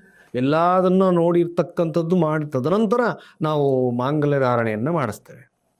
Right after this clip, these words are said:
ಈ ಮಾಂಗಲ್ಯ ಧಾರಣೆ ಸಮಸ್ಯೆ ಆಗಿದೆ, ನಿಮಗೆ ಮಕ್ಕಳಾಗ್ತಾ ಇಲ್ಲ ಅಥವಾ ಒಂದು ನಿಮ್ಮ ವೈವಾಹಿಕ ಜೀವನದಲ್ಲಿ ಸಮಸ್ಯೆ ಬರ್ತಾ ಇದೆ, ಅದಕ್ಕೋಸ್ಕರ ಇನ್ನೊಂದು ಮುಹೂರ್ತವನ್ನ ನೋಡಿ ಮದುವೆ ಮಾಡ್ತಾರೆ.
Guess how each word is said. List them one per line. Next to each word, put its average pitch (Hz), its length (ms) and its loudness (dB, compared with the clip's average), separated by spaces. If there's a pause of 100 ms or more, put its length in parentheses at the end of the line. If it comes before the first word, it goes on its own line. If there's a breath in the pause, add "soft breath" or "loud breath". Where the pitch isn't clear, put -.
(680 soft breath)
ಈ 214 300 4
ಮಾಂಗಲ್ಯ 226 720 4
ಧಾರಣೆ 185 840 2 (500)
ಸಮಸ್ಯೆ 190 440 -4
ಆಗಿದೆ, 180 760 0 (340)
ನಿಮಗೆ 151 280 0
ಮಕ್ಕಳಾಗ್ತಾ 151 680 -2
ಇಲ್ಲ 143 160 0 (300)
ಅಥವಾ 143 880 -4
ಒಂದು 139 520 0 (140 loud breath)
ನಿಮ್ಮ 139 180 0 (300)
ವೈವಾಹಿಕ 170 500 4
ಜೀವನದಲ್ಲಿ 139 540 2
ಸಮಸ್ಯೆ 131 380 -4
ಬರ್ತಾ 123 260 -2
ಇದೆ, 160 440 2 (200 loud breath)
ಅದಕ್ಕೋಸ್ಕರ 143 600 -2
ಇನ್ನೊಂದು 175 640 4
ಮುಹೂರ್ತವನ್ನ 165 880 0
ನೋಡಿ 151 340 0
ಮದುವೆ 156 240 2
ಮಾಡ್ತಾರೆ. 127 460 -6